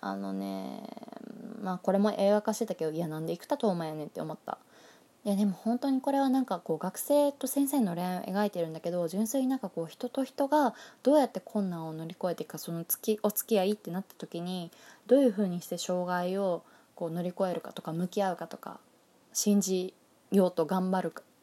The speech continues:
ん？信じようと頑張るかみたいなのが描かれてて、なんかこう、生徒と先生とか、まあな、そういう障害があるからこそ、まあまあまあまあ、うまくいって燃えてる部分もあんのかもしれんけど、なんかこう、それでもなんか人に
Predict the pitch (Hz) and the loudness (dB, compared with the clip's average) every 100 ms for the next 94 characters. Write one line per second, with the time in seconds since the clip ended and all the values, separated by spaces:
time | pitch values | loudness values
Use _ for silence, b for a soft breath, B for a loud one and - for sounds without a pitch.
0 | _ 180 190 247 - 233 214 233 208 - | _ 2 2 2 6 8 8 6 4 -4
1 | - 175 185 185 185 - _ _ - 175 | -4 -2 0 0 -4 -8 _ _ -10 0
2 | 180 160 160 - - 180 170 156 143 - | 0 0 -4 -6 -6 -4 -4 -6 -6 -2
3 | 175 175 170 - 170 165 160 156 B B | -2 -2 -6 -6 -4 -2 -2 -4 B B
4 | B - 247 202 170 - 311 285 190 - | B -6 -4 -2 -4 -4 -2 -2 -4 -8
5 | - 190 202 208 175 - 90 90 B B | -6 -6 -2 -4 -4 -6 -6 -6 B B
6 | B B _ _ - 196 190 196 196 277 | B B _ _ -4 -2 0 0 2 2
7 | 311 403 427 427 427 415 415 233 208 214 | 2 0 2 2 0 -2 -2 -2 -4 -6
8 | 196 196 185 185 180 170 170 185 226 214 | -4 -2 -2 -4 -4 -4 -4 2 2 4
9 | 160 - 165 185 214 226 208 233 196 - | 0 0 0 4 4 4 2 2 0 0
10 | 226 208 139 - 151 226 196 170 165 165 | -2 -4 -10 -8 -2 -2 -2 0 2 2
11 | 160 - B B B B B _ 190 - | 0 -6 B B B B B _ -8 -8
12 | - 175 165 165 - _ _ _ 220 240 | -6 -2 0 0 -4 _ _ _ -4 2
13 | 269 285 214 196 185 - - 220 220 | 4 6 4 2 -4 -8 -4 2 2